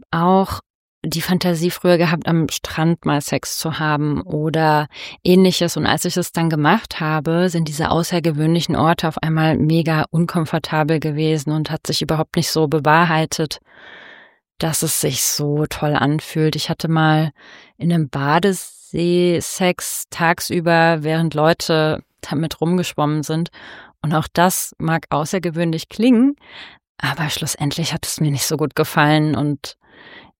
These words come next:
ich, ich denke, wir sind in der Lage,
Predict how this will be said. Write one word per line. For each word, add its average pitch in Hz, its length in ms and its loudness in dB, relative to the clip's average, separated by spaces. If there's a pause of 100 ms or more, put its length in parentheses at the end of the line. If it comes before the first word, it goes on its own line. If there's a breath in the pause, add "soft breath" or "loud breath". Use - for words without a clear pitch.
ich, - 160 -6 (1300)
ich - 160 -4
denke, 151 500 0
wir 151 640 2 (1120 loud breath)
sind 147 200 -6
in 160 120 0
der 151 420 2
Lage, 160 720 2